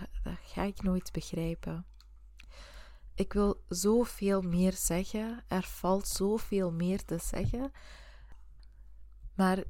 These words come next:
ehm, het is zo moeilijk geweest om dit op te nemen.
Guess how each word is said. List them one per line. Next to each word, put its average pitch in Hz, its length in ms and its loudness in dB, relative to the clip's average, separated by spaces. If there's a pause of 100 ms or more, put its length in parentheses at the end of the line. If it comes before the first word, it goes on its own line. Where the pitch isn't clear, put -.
ehm, 175 480 -2 (140)
het - 180 -2
is 196 160 4
zo 208 140 6
moeilijk 214 340 2
geweest 220 420 0
om 190 140 2
dit 196 280 0
op 196 160 -2
te 233 120 2
nemen. 233 460 0